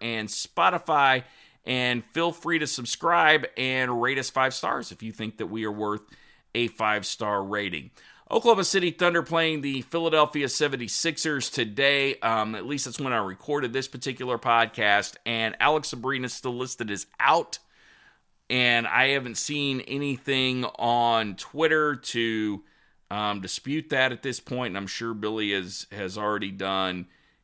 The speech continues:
his, um, Billy, yeah, Alex Sabrina's still out for, uh, personal reasons. Still, still looking at, yeah, looking now. If there's anything from Roy, see if there's anything from Brett Dawson, since I didn't get a chance to go to Philadelphia.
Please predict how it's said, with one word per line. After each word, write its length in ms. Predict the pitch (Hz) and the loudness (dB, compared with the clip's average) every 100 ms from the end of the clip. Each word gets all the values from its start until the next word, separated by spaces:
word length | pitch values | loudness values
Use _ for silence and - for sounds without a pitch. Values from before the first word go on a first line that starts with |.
| - | -6
his, 580 | 110 107 101 98 92 | 2 4 2 0 -4
um, 520 | 101 92 90 85 80 - _ _ _ _ _ _ _ | -2 0 0 -4 -10 -16 _ _ _ _ _ _ _
Billy, 220 | 104 107 | -2 0
yeah, 260 | 107 139 98 | 2 0 0
Alex 360 | 90 104 113 - | -2 -2 -4 -6
Sabrina's 360 | 110 139 117 | -4 -2 -2
still 300 | - - 110 | -6 -8 -2
out 300 | 113 120 117 | 2 0 0
for, 260 | 123 117 113 | -4 -2 0
uh, 80 | 110 | 0
personal 540 | 107 127 127 131 123 | -2 -6 -6 -6 -4
reasons. 400 | 120 113 95 85 | -2 -2 -4 -10
Still, 400 | - 117 120 110 | -6 0 0 0
still 340 | - - 135 139 | -4 -6 -2 2
looking 300 | 113 101 98 | 2 0 -4
at, 180 | 92 - | -4 -6
yeah, 140 | - 101 | -4 -2
looking 420 | 104 113 127 120 | 0 -2 -2 -4
now. 460 | 117 113 113 113 - _ _ _ _ | -2 0 0 -2 -6 _ _ _ _
If 80 | - | -16
there's 140 | 87 101 | -12 -8
anything 280 | 104 104 | -8 -8
from 200 | 95 95 | -8 -6
Roy, 340 | 107 147 147 143 | -2 2 2 2
see 180 | - 92 | -2 -10
if 40 | |
there's 160 | 90 92 | -12 -10
anything 240 | 90 92 | -10 -8
from 160 | 87 82 | -10 -6
Brett 220 | 87 85 | -6 -2
Dawson, 480 | 117 139 135 123 113 | 2 2 2 -4 -8
since 260 | - 90 | -8 -6
I 120 | 98 | -6
didn't 160 | 104 104 | -4 -8
get 20 | |
a 60 | 95 | -10
chance 320 | - 107 98 | -8 -6 -6
to 60 | 104 | -6
go 100 | 95 | -6
to 60 | |
Philadelphia. 760 | 92 95 101 156 151 151 135 | -6 -8 0 4 4 4 -2